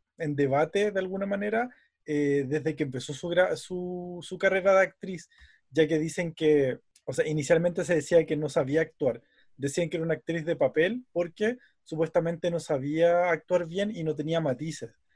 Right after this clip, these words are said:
Entonces decían que era muy plana, que no lograba, eh, transmitir la emoción de los personajes, y esto igual le hizo sufrir bastante tiempo porque hasta el día de hoy se critica o se está muy expectante de cómo va a actuar.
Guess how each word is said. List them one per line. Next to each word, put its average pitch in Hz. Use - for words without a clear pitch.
Entonces 156
decían 147
que 170
era 156
muy 139
plana, 170
que 147
no 143
lograba, 143
eh, 131
transmitir 139
la 139
emoción 135
de 139
los 139
personajes, 147
y 151
esto 165
igual 151
le 156
hizo 151
sufrir 175
bastante 151
tiempo 196
porque 214
hasta 139
el 160
día 165
de 143
hoy 156
se 208
critica 214
o 208
se -
está 180
muy 185
expectante 180
de 170
cómo 190
va 190
a -
actuar. 123